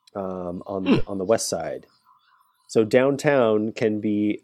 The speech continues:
Speaker 1: strangely isolated from the rest of Portland. So the rest of Portland is, you know, sort of under two or three inches at the moment,
Speaker 2: Mm-hmm.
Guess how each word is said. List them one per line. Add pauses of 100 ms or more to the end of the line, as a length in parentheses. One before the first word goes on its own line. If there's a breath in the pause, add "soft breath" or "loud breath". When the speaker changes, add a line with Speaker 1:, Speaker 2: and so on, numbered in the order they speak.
Speaker 1:
strangely
isolated
from
the
rest
of
Portland.
So
the
rest
of
Portland
is, (160)
you
know,
sort
of (300)
under
two
or
three
inches
at
the
moment,
Speaker 2:
Mm-hmm.